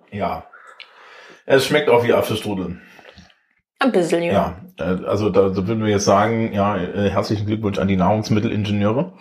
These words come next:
Speaker 2: <laughs>
Speaker 1: die das hingekriegt haben. Sowas gibt mir gar nichts. Der, der
Speaker 2: Hm.
Speaker 1: milde Waldbeerentee ist geil. Ich, ich hab vorhin, ich hab ja schon im Endeffekt, als, als,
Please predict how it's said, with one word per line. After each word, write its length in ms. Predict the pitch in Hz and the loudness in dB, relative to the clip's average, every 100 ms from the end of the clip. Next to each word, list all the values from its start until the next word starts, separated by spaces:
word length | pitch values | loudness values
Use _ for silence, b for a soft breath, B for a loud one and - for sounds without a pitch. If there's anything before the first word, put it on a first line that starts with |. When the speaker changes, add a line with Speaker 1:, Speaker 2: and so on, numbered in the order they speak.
| - | -4
Speaker 2:
<laughs> 480 | 247 226 214 220 220 - b b b b _ | -2 -2 -2 -4 -6 -10 b b b b _
Speaker 1:
die 240 | 107 101 104 | 2 2 4
das 180 | 98 - | 2 2
hingekriegt 400 | 107 98 98 95 | 0 0 0 -2
haben. 100 | B B B B _ _ _ _ | B B B B _ _ _ _
Sowas 280 | - - - | -10 -8 -8
gibt 160 | - - | -8 -10
mir 140 | 85 | -10
gar 200 | - - | -8 -10
nichts. 360 | 69 82 - - b b b b _ _ _ _ _ _ _ | -10 -14 -16 -20 b b b b _ _ _ _ _ _ _
Der, 120 | 92 90 | -2 0
der 120 | 82 | 2
Speaker 2:
Hm. 60 | |
Speaker 1:
milde 260 | 90 95 80 | 2 2 0
Waldbeerentee 560 | 85 85 82 82 87 62 | 0 -2 -4 -6 -6 -8
ist 180 | - - | -10 -10
geil. 340 | 78 82 - - B B | -10 -10 -16 -16 B B
Ich, 200 | - - | 0 2
ich 120 | 113 | 2
hab 100 | 117 | 2
vorhin, 240 | - 113 117 | 4 2 2
ich 140 | 110 | 0
hab 100 | 117 | 2
ja 80 | 117 | 2
schon 180 | - 110 | 2 2
im 100 | 101 | 2
Endeffekt, 420 | 98 107 107 - | 2 2 2 4
als, 200 | 95 92 | 2 2
als, 300 | - 101 - | 2 0 -2